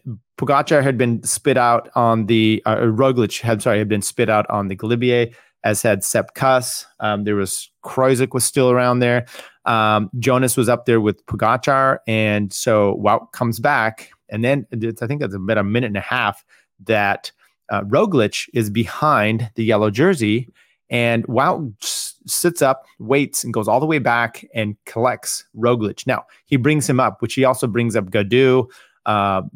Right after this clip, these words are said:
Vlasov, uh, Pidcock. Um, he also brings up Rafa Majka, which to me, this might have been the only questionable little scenario for the, um, the Jumbo team that day of, of doing it, like, going all the way back,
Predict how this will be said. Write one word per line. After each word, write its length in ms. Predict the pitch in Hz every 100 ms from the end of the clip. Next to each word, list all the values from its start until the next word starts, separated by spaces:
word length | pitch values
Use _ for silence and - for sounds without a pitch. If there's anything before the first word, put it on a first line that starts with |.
| 123
Vlasov, 920 | 107 117 120 - 123 120 120 113 - _ _ -
uh, 160 | 101 95
Pidcock. 800 | - 131 120 127 123 120 - - _ _ -
Um, 420 | 101 98 95 98
he 100 | 127
also 220 | 127 127
brings 280 | 104 113 104
up 140 | 104 104
Rafa 380 | 107 101 -
Majka, 440 | 120 170 196 - 113
which 280 | 120 - -
to 80 |
me, 180 | 147 165
this 280 | 117 139 -
might 140 | 170
have 120 | 156 127
been 160 | 120
the 100 | 107
only 260 | 123 131 113
questionable 800 | - 127 - 127 113 117 113 120
little 360 | 107 104 95 -
scenario 540 | - - 110 107 104 101
for 220 | - 101
the, 240 | 95 95
um, 340 | 95 92 90 90 _ _ _ _ _ -
the 80 | 104
Jumbo 280 | 110 113
team 360 | 113 120 117 120 -
that 160 | 110 107
day 280 | 110 113 -
of, 140 | - 98 -
of 100 | 107
doing 180 | 117 117
it, 140 | -
like, 240 | 104 - - - _
going 200 | - 113
all 160 | 113 131
the 60 |
way 80 | 127
back, 400 | 113 113 110 -